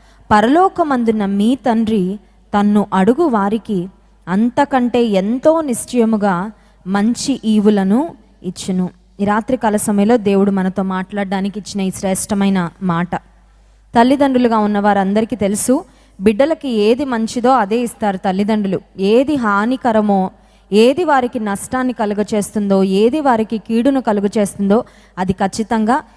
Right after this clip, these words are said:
ఇవ్వం. ఇవ్వగలిగితే పిల్లలు అడిగింది ఇవ్వ-, ఇవ్వడానికి ప్రయత్నం చేస్తాం. లేకపోతే అంతకంటే శ్రేష్టమైనది ఏదైనా ఉంటే ఇవ్వడానికి ప్రయత్నం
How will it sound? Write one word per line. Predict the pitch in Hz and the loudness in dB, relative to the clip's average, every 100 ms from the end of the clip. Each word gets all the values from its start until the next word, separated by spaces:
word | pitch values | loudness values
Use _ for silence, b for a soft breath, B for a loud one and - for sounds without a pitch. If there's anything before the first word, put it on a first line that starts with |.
| b | b
ఇవ్వం. | 196 196 185 - | -2 0 -2 -2
ఇవ్వగలిగితే | 214 226 302 320 311 320 | 2 2 2 0 -2 -2
పిల్లలు | 320 262 233 269 | -2 -4 -2 0
అడిగింది | 240 214 262 269 | 0 -2 -2 -2
ఇవ్వ-, | 220 220 - | -2 -4 -6
ఇవ్వడానికి | 208 214 240 247 233 | -4 -2 0 0 -2
ప్రయత్నం | - 190 196 233 | -2 -4 0 0
చేస్తాం. | 214 190 - 196 233 b b b b | 0 -2 -2 -4 -4 b b b b
లేకపోతే | 254 294 320 330 330 | 2 2 4 0 2
అంతకంటే | 320 240 254 302 311 302 | -4 -4 -4 -4 -2 -2
శ్రేష్టమైనది | - 254 240 - 285 277 262 | -2 0 -2 -2 -4 -2 -2
ఏదైనా | 240 240 240 | -2 -2 -2
ఉంటే | 220 202 233 285 302 | -4 -2 0 2 0
ఇవ్వడానికి | - 214 240 262 254 | -2 -2 -2 -2 -4
ప్రయత్నం | - 202 202 254 | -4 -2 -2 -2